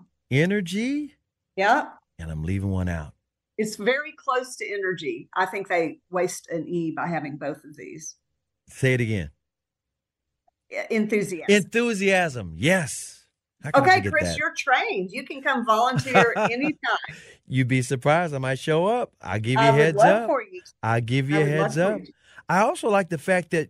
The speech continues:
Speaker 1: you know, you said they're all athletes 'cause they're different ages, and the ages that are over twelve plus, you actually have high intensity interval training, the H I I T
Speaker 2: Yes.
Speaker 1: class. Can you talk
Speaker 2: Right.
Speaker 1: about that? Because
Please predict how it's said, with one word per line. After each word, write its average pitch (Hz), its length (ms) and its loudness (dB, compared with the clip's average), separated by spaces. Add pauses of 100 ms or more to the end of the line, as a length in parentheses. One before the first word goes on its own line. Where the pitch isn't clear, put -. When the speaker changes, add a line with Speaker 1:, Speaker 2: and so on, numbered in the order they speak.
Speaker 1:
you 170 140 -4
know, 143 180 0 (140)
you 160 100 -6
said 190 320 -2
they're 151 220 2
all 180 240 0
athletes 113 420 -4
'cause 104 220 -8
they're 107 100 -8
different 151 380 -4
ages, 117 360 -2 (400)
and 139 320 4
the 127 200 -4
ages 175 500 -2
that 131 220 2
are - 100 -2
over 143 260 -2
twelve 151 460 -2
plus, 170 400 0 (540)
you 202 180 -2
actually 175 480 0
have 110 400 0 (140)
high 160 500 0
intensity 151 840 -4 (100)
interval 151 480 0
training, 113 640 -4
the 85 160 -8
H 165 360 -2
I 131 380 0
I - 20 -2
T 165 240 -4
Speaker 2:
Yes. 175 80 -6
Speaker 1:
class. 92 440 -2 (380)
Can 127 140 4
you 127 80 0
talk 147 300 0
Speaker 2:
Right. 196 60 -4
Speaker 1:
about 156 360 -2
that? 180 260 2
Because 123 420 -2